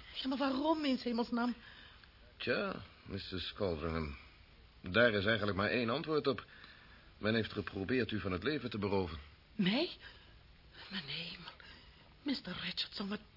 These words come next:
Speaker 1: wat is toch
Speaker 2: Niet gelukt, tot mijn grote vreugde. Vertelt u mij eens... Weet u heel zeker dat uw man die afscheidsbrief geschreven heeft... en niet iemand anders?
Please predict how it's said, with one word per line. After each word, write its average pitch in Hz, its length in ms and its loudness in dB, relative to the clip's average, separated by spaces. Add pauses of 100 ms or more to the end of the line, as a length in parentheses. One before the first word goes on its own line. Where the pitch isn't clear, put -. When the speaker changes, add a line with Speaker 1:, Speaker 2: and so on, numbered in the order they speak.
(540)
Speaker 1:
wat 233 180 0
is 277 160 2
toch 104 200 4
Speaker 2:
Niet 117 260 4
gelukt, 135 800 -2 (380)
tot 95 200 -4
mijn 90 140 0
grote 95 300 0
vreugde. 87 420 2 (1600)
Vertelt 139 300 0
u 139 60 0
mij 123 180 4
eens... - 220 0 (440)
Weet 113 280 -2
u 123 100 0
heel 139 200 2
zeker 120 360 0
dat 110 140 0
uw 110 120 0
man 117 360 4
die 92 160 -2
afscheidsbrief 82 600 -4
geschreven 82 480 -2
heeft... 80 360 -4
en 90 180 0
niet 107 160 2
iemand 107 260 2
anders? 90 400 -2